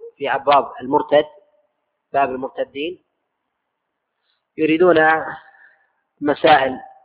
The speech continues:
الردة وما يكفر به الإنسان، وأوسع المذاهب الأربع في هذا الباب سلوكا له وذكرا لأسباب الكفر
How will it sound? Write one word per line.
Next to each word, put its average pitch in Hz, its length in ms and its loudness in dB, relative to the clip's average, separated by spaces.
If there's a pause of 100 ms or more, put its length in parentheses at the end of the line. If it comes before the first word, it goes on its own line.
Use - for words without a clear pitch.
(680)
الردة 139 640 0
وما 131 240 -2
يكفر 139 240 -2
به 135 180 2
الإنسان، 139 520 -4 (760)
وأوسع 160 680 2 (1800)
المذاهب 151 460 2
الأربع 147 540 4 (1600)
في 143 160 2
هذا 147 160 4
الباب 135 340 2
سلوكا 147 380 2
له 139 180 4
وذكرا 139 360 0
لأسباب 135 480 2
الكفر 135 440 0